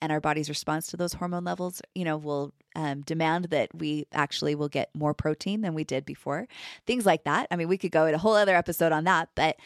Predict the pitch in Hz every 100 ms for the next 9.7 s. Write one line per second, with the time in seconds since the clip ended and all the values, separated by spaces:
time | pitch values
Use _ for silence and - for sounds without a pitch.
0 | - - 240 - 269 262 294 233 165 170
1 | 175 208 202 208 220 262 226 175 - 170
2 | 170 165 160 165 - 240 294 196 147 139
3 | 147 - _ _ _ - 190 208 - 208
4 | 190 180 160 160 - _ _ _ - -
5 | - 294 233 165 143 143 131 139 - 180
6 | - 196 - 202 185 185 202 151 120 165
7 | 165 165 156 160 165 165 180 196 180 -
8 | 165 160 147 147 131 139 - - 143 143
9 | 147 - 147 143 139 - 113